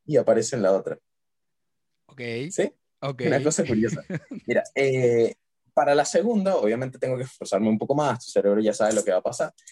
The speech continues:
Speaker 1: Así que voy a intentar hacer, eh, muy clarito, dos y una. Voy a tratar de hacer un sonido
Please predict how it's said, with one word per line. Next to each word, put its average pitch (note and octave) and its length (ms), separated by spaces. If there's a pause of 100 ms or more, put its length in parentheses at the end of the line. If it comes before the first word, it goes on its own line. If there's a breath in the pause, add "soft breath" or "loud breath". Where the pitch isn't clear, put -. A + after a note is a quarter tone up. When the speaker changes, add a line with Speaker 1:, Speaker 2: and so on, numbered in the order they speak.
(120)
Speaker 1:
Así - 200
que C#3+ 60
voy D#3 120
a E3+ 40
intentar D#3 320
hacer, F#3 360 (100)
eh, G2+ 480 (140)
muy C#3 180
clarito, - 540 (140)
dos F#3 180
y G3 80
una. E3+ 280 (540)
Voy C#3 80
a - 20
tratar D#3 280
de D#3 80
hacer D#3+ 220
un F#3 140
sonido F3+ 560